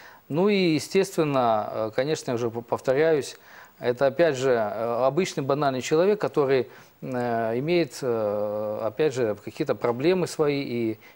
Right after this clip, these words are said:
переживания. Поэтому это тоже может, э, скажем так, давать дополнительную нагрузку при, э, значит, заражении туберкулёзом.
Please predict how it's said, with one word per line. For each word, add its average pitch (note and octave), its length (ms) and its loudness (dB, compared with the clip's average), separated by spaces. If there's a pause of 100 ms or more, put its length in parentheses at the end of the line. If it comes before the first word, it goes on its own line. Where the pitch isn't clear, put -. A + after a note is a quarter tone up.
переживания. C#3+ 800 0 (420)
Поэтому D#3 440 2
это G3+ 240 2
тоже F3 260 2
может, C#3+ 480 -2 (120)
э, A2 580 -6
скажем B2 320 -2
так, A#2+ 180 -2
давать C3 300 2
дополнительную B2+ 560 -2
нагрузку B2 520 -4 (420)
при, D3+ 360 2
э, A2+ 460 -8 (160)
значит, A#2 300 -8
заражении A#2+ 440 0
туберкулёзом. A#2+ 640 -6